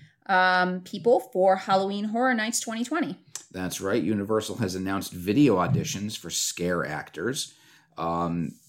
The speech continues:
Speaker 2: this is going to be the thirtieth edition of, uh,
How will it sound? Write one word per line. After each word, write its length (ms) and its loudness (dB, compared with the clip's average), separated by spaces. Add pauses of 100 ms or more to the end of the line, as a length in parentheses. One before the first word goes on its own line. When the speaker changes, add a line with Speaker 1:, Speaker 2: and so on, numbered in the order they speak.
(140)
Speaker 2:
this 240 2
is 100 -4
going 180 0
to 60 0
be 120 2
the 140 0
thirtieth 580 2
edition 420 -2
of, 260 -4 (720)
uh, 220 -12